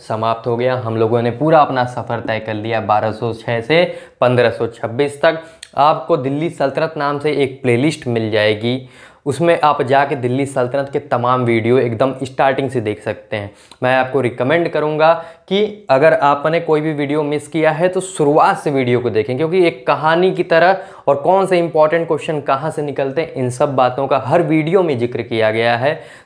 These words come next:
तो आप एकदम line by line, जैसे वीडियो पड़ी हुई है, लेक्चर मैंने डाल रखा है कि lecture one, lecture two, lecture three, इस हिसाब से आप line by line regular base पे वीडियो को देखते रहें,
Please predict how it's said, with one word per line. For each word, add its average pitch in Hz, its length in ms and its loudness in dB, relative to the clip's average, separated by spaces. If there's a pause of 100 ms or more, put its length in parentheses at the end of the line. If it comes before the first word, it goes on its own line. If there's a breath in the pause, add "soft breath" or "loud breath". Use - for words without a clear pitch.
तो 160 100 4
आप 151 300 2
एकदम 147 380 0
line 147 280 0
by 147 180 2
line, 135 280 0 (300 loud breath)
जैसे 131 300 4
वीडियो 120 340 0
पड़ी 147 340 2
हुई 143 220 0
है, 143 60 2
लेक्चर 120 400 0
मैंने 131 240 -2
डाल 135 240 4
रखा 131 200 -2
है 127 80 0
कि 127 100 -4
lecture 123 460 -2
one, 123 180 -2
lecture 117 360 -2
two, 120 100 2
lecture 117 360 0
three, 110 200 -2 (340 loud breath)
इस 143 120 -2
हिसाब 143 300 2
से 156 120 0
आप 151 240 2 (260)
line 156 300 0
by 151 140 0
line 143 280 0 (320 loud breath)
regular 127 340 2
base 127 160 0
पे 127 100 -2
वीडियो 120 320 0
को 135 120 -2
देखते 139 500 2
रहें, 175 260 0